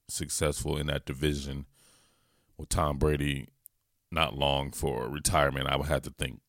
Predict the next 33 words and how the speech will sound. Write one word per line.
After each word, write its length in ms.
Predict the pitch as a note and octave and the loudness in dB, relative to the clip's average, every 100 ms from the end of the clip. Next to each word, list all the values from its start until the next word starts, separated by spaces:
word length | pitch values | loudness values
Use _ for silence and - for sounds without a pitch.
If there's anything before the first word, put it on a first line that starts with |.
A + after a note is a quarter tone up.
| - | -12
in 80 | D2+ | -8
the 40 | |
next 440 | C#2 C#2 - - - _ _ _ _ _ _ - | -6 -6 -6 -8 -10 _ _ _ _ _ _ -4
three 400 | D#2+ D#2+ D2 D#2+ | 0 2 0 -4
seasons, 480 | - F2 F2+ F2+ F2 | -4 -2 0 -2 -4
maybe, 300 | G2+ G2+ G2+ | -4 -4 -6
two 160 | - G#2 | 4 6
or 80 | |
three 200 | G2+ G#2 | 6 6
seasons, 380 | G2+ A2+ G#2+ G#2+ | 6 4 2 -2
which 140 | F2+ D#2 | -4 -4
is 100 | - | 2
crazy 360 | G2+ F2+ D#2+ | 6 6 4
to 80 | D#2+ | 2
think 240 | - A#2 | 4 4
about. 320 | F#2+ E2 D#2 D2+ | 4 0 -4 -6
This 100 | - | -8
dude's, 280 | E2 D#2+ | -6 -6
like, 220 | D#2+ D#2+ - | -6 -10 -8
fifty 300 | - - E2 | -6 -2 -2
years 260 | D#2+ D2+ | 0 0
old, 220 | D2+ D2+ | -2 -4
still 220 | - D#2+ D#2 | -4 -2 -2
playing 380 | - D2 C#2+ - - - _ - | -2 -4 -6 -10 -20 -20 _ -8
the 100 | D2 | 2
best 280 | D2 D#2 - | 6 6 8
football 560 | E2+ - D#2 D2 D2 _ _ _ _ _ _ - | 6 10 10 10 6 _ _ _ _ _ _ -12
in 120 | E2 | -4
the 120 | D#2+ | -2
entire 680 | C#2+ - E2+ E2 D2+ D2+ - _ _ _ - | -2 2 4 6 4 0 -4 _ _ _ -2
N 140 | D#2+ | 0
F 200 | D2 - | 0 0
L. 320 | - - - | -4 -4 -14